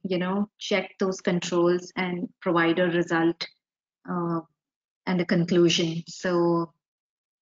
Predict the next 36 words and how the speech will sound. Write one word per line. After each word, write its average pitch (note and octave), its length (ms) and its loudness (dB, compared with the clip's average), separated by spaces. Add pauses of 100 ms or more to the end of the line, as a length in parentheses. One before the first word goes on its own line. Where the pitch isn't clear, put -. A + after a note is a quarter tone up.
(760)
it's - 240 -6
not F#3 260 -2
just G3 340 -2
checklist - 540 -4
based. F#3+ 340 2
It's - 180 -2
just, G3 300 -4
checklist A3+ 400 0
is G#3 100 0
just G3+ 220 -2
a G#3+ 160 -6
tool A3 320 4 (140)
to G3+ 80 0
help F3 320 2
you F#3 340 0
do F3+ 140 -2
the F3+ 100 -2
sox E3+ 320 -4
testing. E3+ 500 -6 (240)
But F3 240 -4
yeah, F3 140 -2
you E3+ 140 0
will F3+ 100 -2
have F3+ 160 -2
to - 80 -8
conclude. E3+ 600 0
You F3 100 0
will F3 120 2
have F3 220 -2
to, F3 240 2 (480)
uh, F3 220 2
you E3+ 200 4
know, F3 100 0
use F3+ 320 0
judgment, F3+ 640 -2
uh, F3 300 2